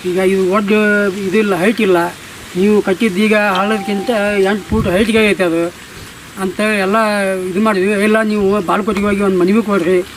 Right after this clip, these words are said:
ಅಲ್ಲಿ ಡಿ ಸಿ, ಎ ಸಿ ಅವ್ರಿಗೆ ನೀವು ಮನವಿ ಕೊಡ್ಬೇಕು. ನಮ್ಗೆ ಅಲ್ಲಿ ನಾವು ಎಲ್ಲ, ಎಲ್ಲ ಶಿಫಾರಸು ಮಾಡ್ಕೊಂಡು ಬಂದಿ ನಾವು ಈಗ" ಅಂತ ಹೇಳಿದ್ರು. ಈಗ ನೋಡುವಾಗ ಮೊನ್ನೆ ಎರಡು ತಿಂಗಳ ಹಿಂದೆ, ಆ, ಮೇಲಿಂದ ಸಾಹೇಬ್ ಬಂದಿದ್ದಾವ,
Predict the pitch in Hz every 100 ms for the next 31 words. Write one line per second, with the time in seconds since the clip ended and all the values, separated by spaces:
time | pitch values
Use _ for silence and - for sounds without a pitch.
0 | - - - 185 196 196 185 180 165 185
1 | 196 214 208 190 208 196 196 190 185 175
2 | 190 214 190 180 180 175 170 - - -
3 | 180 185 185 185 190 190 185 180 175 175
4 | 202 190 180 180 196 170 175 160 180 196
5 | 196 180 185 202 202 180 180 180 175 175
6 | 202 185 220 202 214 160 - - - -
7 | - - - 202 226 233 226 220 214 220
8 | 208 233 214 202 214 220 220 208 190 175
9 | 220 - - - - - 196 190 190 185
10 | 185 214 214 214 190 196 202 220 208 175
11 | 160